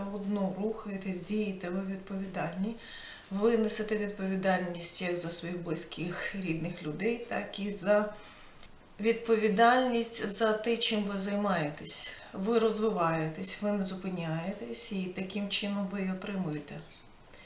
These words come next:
Ви отримуєте результати, на які, можливо, навіть і не розраховували. Але вищі сили, справедливість говорять саме, що ви отримуєте по діянням.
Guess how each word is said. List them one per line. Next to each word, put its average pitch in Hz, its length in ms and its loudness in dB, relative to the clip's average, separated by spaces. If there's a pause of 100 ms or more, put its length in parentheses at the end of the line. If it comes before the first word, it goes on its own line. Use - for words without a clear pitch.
(340)
Ви 220 100 2
отримуєте 202 680 2
результати, 190 760 0
на 185 120 -2
які, 180 300 -4
можливо, 185 440 0
навіть 175 340 -4
і - 20 -6
не 160 140 -6
розраховували. 165 720 -10 (100)
Але 185 120 -6
вищі 214 420 2
сили, 180 580 4 (880)
справедливість 185 1200 2 (460)
говорять 208 560 0
саме, 190 400 2
що - 360 2 (300)
ви 214 100 4
отримуєте 208 960 -2 (460)
по 196 140 -4
діянням. 160 720 0